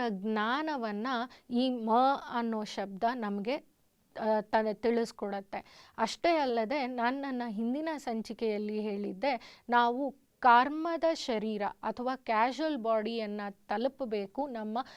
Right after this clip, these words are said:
ಕರ್ಮಫಲಗಳಿಂದ ನಾವು ಮುಕ್ತರಾಗೋದಕ್ಕೆ ಅಂತ. ಈ ಮ ಅನ್ನೋ ಶಬ್ದ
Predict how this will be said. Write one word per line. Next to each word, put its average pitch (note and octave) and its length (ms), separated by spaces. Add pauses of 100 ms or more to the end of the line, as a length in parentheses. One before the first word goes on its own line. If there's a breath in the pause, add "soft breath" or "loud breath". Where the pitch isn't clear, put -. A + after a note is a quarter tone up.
(220 loud breath)
ಕರ್ಮಫಲಗಳಿಂದ A3+ 1120
ನಾವು A3+ 240
ಮುಕ್ತರಾಗೋದಕ್ಕೆ G3+ 1160
ಅಂತ. F#3+ 340 (480 soft breath)
ಈ D4+ 200
ಮ B3+ 180 (340)
ಅನ್ನೋ B3 360
ಶಬ್ದ F#3+ 420